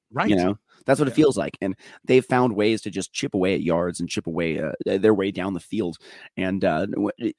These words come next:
Speaker 2: clearly, when they, you know, skew from, uh, that lifestyle, it, it, it does not cater to that team, especially the way that it's built.
Speaker 1: No, no, I agree. I agree. It felt like Andy Reid had, had snuck onto the sidelines and was calling
Speaker 2: <laughs>
Speaker 1: plays.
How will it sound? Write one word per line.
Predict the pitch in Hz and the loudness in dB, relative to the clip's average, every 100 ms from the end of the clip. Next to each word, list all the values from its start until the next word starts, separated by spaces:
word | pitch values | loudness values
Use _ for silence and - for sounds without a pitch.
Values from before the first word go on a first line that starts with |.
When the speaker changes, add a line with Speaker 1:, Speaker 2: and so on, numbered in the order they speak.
| _ | _
Speaker 2:
clearly, | - 139 139 101 98 | 0 4 4 4 0
when | 85 104 | -2 0
they, | 110 107 104 - _ _ _ _ _ | 4 4 2 -4 _ _ _ _ _
you | 120 | -4
know, | 101 | -2
skew | 87 - - 139 156 151 127 - - - | -2 -4 -6 -4 4 4 4 -2 -20 -12
from, | - 113 107 | 0 2 2
uh, | - 85 - | -2 -4 -4
that | 98 113 101 | 2 2 2
lifestyle, | 95 92 131 - - 80 92 85 - - _ | 2 4 2 0 -4 -2 0 -2 -4 -16 _
it, | 131 | 2
it, | - 123 104 | 2 -4 -4
it | - 135 | -2 0
does | 120 131 110 | 4 4 4
not | 120 131 127 92 - - _ | 2 4 4 2 -4 -12 _
cater | - 135 110 85 - _ | 0 0 0 -4 -10 _
to | - | 2
that | 120 104 | 4 2
team, | - 107 - _ | 2 -2 -2 _
especially | 117 - 139 131 | 0 4 4 2
the | 110 | 2
way | 107 | 0
that | 95 78 | 0 -6
it's | - | -14
built. | - 82 - - _ _ _ _ _ | -8 -8 -8 -18 _ _ _ _ _
Speaker 1:
No, | 139 139 | -6 -6
no, | 123 139 127 | -6 -8 0
I | 135 | 0
agree. | 117 135 131 78 | 6 8 8 6
I | 98 | 2
agree. | 107 104 95 - - - - - - | 0 -2 -4 -6 -18 -18 -18 -4 4
It | |
felt | 147 220 | 8 10
like | 180 151 | 10 10
Andy | 160 151 | 8 8
Reid | 131 139 120 | 6 0 -4
had, | 101 | -8
had | 113 113 | -10 -10
snuck | - 147 131 | -6 -4 -4
onto | 131 135 | -2 -4
the | 120 117 | -4 -4
sidelines | 135 123 117 | 0 0 4
and | 240 | 2
was | 104 - | 2 -2
calling | 139 123 | -2 0
Speaker 2:
<laughs> | 226 | 0
Speaker 1:
plays. | 254 196 131 | 0 -2 -4